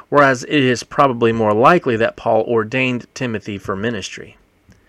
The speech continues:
It is quite clear from this letter and the following letter that Paul and Timothy had a discipleship mentor relationship. So what can we gather from the examples found in these letters? First and foremost, we must remember that these epistles were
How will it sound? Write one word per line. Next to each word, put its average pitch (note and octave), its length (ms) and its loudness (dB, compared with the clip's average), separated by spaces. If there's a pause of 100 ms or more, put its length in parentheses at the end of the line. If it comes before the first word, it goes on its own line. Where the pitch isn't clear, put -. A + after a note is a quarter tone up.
(300)
It D3+ 100 2
is C#3 140 0
quite C3+ 380 2
clear B2 480 2
from B2 280 -6
this A2+ 200 -6
letter A2+ 320 0
and A2 160 -4
the A#2 80 -4
following B2+ 520 0
letter F#2+ 360 -2 (380)
that C3 180 0
Paul D#3+ 260 6
and A#2+ 100 0
Timothy C3+ 440 -2
had A#2+ 240 -2
a A2+ 160 -2
discipleship A#2 720 -2
mentor A#2+ 420 0
relationship. G#2+ 720 -2 (920)
So - 180 0
what E3+ 220 6
can G#3 100 -6
we G3 100 2
gather C3 640 0
from C#3 220 -8
the C#3 80 -2
examples C3+ 480 -2
found C#3 320 0
in A2 60 -2
these A2+ 180 -6
letters? C3+ 540 -4 (840)
First - 460 2
and C3+ 180 -4
foremost, G#2+ 640 0 (160)
we C3+ 100 0
must D#3+ 320 -2
remember D3 280 0
that B2 200 0
these B2+ 200 -2
epistles C3 500 -6
were B2 100 -2